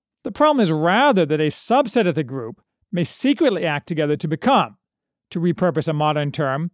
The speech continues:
change makers, and when they implement their plan, will have a ready and receptive audience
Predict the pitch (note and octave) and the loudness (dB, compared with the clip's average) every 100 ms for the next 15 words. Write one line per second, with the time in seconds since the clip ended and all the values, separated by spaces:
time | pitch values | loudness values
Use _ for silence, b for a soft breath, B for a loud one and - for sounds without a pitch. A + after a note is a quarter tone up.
0 | _ _ _ - D#4 F4+ F#3+ D#3 A2 - | _ _ _ -4 -2 0 0 -2 -6 -18
1 | - - - _ _ _ _ F3+ F#3 G3 | -18 -18 -18 _ _ _ _ 2 4 4
2 | D4+ C#4+ C4+ A#3 G3 - F3 E3 E3 D3+ | 2 0 2 4 2 0 0 2 0 -4
3 | _ _ - F3+ E3+ E3+ D3 G3+ A#3+ B3 | _ _ -4 0 2 0 2 4 4 2
4 | G3+ F#3 F#3 D#3 D3 F#3 F#3+ F#3 F3+ F3 | 0 0 -2 -4 -2 2 4 4 4 0
5 | - | -4